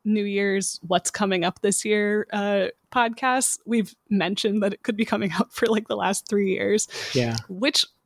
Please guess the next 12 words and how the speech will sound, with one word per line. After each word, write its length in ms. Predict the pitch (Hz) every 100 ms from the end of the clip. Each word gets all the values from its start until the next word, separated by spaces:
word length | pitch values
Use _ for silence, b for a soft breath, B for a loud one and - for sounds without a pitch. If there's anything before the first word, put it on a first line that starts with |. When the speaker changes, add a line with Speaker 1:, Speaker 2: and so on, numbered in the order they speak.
| -
Speaker 1:
kind 280 | 247 330 415 392
of 120 | 269 _ _
makes 420 | 226 220 226 -
it 160 | 302 -
really 280 | 220 247 220
weird 340 | 202 214 233
how 220 | 190 208
they 160 | 214 208
finally 440 | - 208 214 202
dropped 520 | 190 - 208 254 - -
this 240 | 185 -
thing, 400 | - 190 190